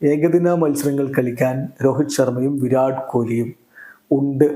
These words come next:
എന്നുള്ളതാണ്. നമ്മൾ നേരത്തെ വീഡിയോ അതുമായി ബന്ധപ്പെട്ട് ചെയ്തിരുന്നു, അവർ വരും എന്നുള്ളത്. ഇത് ഗൗതം ഗംഭീറിന്റെ പ്രത്യേക ആവശ്യമായിരുന്നു, സീനിയർ താരങ്ങളൊക്കെ അവൈലബിൾ ആകണം. അതേസമയം ജസ്പ്രീത് ബുംറയ്ക്ക് വിശ്രമം കൊടുക്കും. ഹാർദിക് പാണ്ഡ്യ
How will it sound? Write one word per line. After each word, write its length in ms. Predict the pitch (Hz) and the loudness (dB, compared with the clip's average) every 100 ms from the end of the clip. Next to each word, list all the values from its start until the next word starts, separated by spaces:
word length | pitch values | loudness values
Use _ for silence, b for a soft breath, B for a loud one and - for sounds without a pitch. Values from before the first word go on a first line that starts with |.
| 147 | -2
എന്നുള്ളതാണ്. 440 | 139 127 120 113 139 | -2 -2 -2 -2 -2
നമ്മൾ 160 | 143 127 127 | -2 -2 -2
നേരത്തെ 300 | 123 120 120 | -2 -2 0
വീഡിയോ 280 | 120 120 123 | 0 0 -2
അതുമായി 260 | 123 123 123 | -2 -2 -2
ബന്ധപ്പെട്ട് 460 | 156 170 120 127 - - | -2 -4 -6 -10 -10 0
ചെയ്തിരുന്നു, 600 | 135 147 147 127 135 - 185 | 0 2 0 -2 -6 -6 -4
അവർ 200 | 127 131 123 | -2 -2 0
വരും 380 | 123 147 147 - 123 | 0 0 -4 -4 -2
എന്നുള്ളത്. 380 | 117 110 107 190 B B B B B _ | -2 -4 2 0 B B B B B _
ഇത് 100 | 143 165 170 | 2 4 4
ഗൗതം 260 | 165 175 | 4 4
ഗംഭീറിന്റെ 540 | 180 175 175 175 175 185 | 2 2 2 2 0 0
പ്രത്യേക 340 | 185 165 165 170 156 - 139 | 2 4 2 2 -2 -2 -2
ആവശ്യമായിരുന്നു, 680 | 139 139 151 127 123 131 147 | 0 0 0 0 -2 -2 0
സീനിയർ 280 | 151 143 143 143 | 0 2 0 2
താരങ്ങളൊക്കെ 420 | 135 131 131 123 | 2 2 -2 -2
അവൈലബിൾ 380 | 120 123 127 123 | -2 0 0 -2
ആകണം. 360 | 113 117 123 120 - | -2 -4 -6 -8 0
അതേസമയം 400 | 147 147 143 156 | 2 2 -2 0
ജസ്പ്രീത് 360 | 143 143 151 139 | -2 0 -2 2
ബുംറയ്ക്ക് 400 | 139 139 135 143 131 | 0 0 -2 -2 -2
വിശ്രമം 360 | 127 - 131 120 | -4 -4 -4 -2
കൊടുക്കും. 360 | 127 120 143 - B B B - | -2 0 -2 -4 B B B 0
ഹാർദിക് 360 | 151 160 175 175 | 0 0 -2 2
പാണ്ഡ്യ 460 | 139 139 139 143 | 2 2 2 2